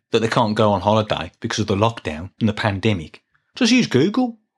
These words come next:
It s-, saves you money and it's, it's nice. You can walk down the street, you can pretend you're prowling.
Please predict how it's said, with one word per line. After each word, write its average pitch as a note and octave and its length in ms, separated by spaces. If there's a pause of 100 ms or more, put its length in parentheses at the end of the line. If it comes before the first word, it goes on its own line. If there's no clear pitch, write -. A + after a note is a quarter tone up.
(160)
It A3 160
s-, - 260
saves F3 280
you C3+ 60
money E3+ 300
and C3+ 480
it's, E3 140 (100)
it's - 120
nice. D3 400 (920)
You F3+ 100
can C#3 100
walk A#2+ 120
down A#2 200
the A#2 40
street, B2+ 400
you A#2+ 80
can A2+ 160 (320)
pretend B2 300
you're A#2+ 80
prowling. B2 580